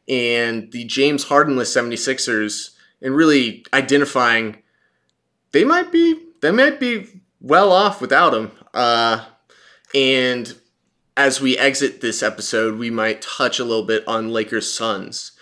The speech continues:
However, having already talked about them in previous episodes, I will keep it short. But for the most part,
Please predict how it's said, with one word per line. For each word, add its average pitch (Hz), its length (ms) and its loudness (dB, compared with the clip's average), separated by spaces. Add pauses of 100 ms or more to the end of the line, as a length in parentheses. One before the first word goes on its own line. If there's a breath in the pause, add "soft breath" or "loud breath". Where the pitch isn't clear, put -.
(240 soft breath)
However, 113 420 -2 (500)
having 127 420 -2
already 120 320 2
talked 143 340 0
about 120 240 2
them 113 160 -2
in 107 240 -6 (340 loud breath)
previous 123 560 0
episodes, 107 840 -2 (240)
I 113 680 0 (500)
will 139 540 4
keep - 280 -8
it 104 140 -4
short. 82 420 -6
But 117 80 -6
for 160 120 -6
the 147 40 0
most 143 300 2
part, 127 340 4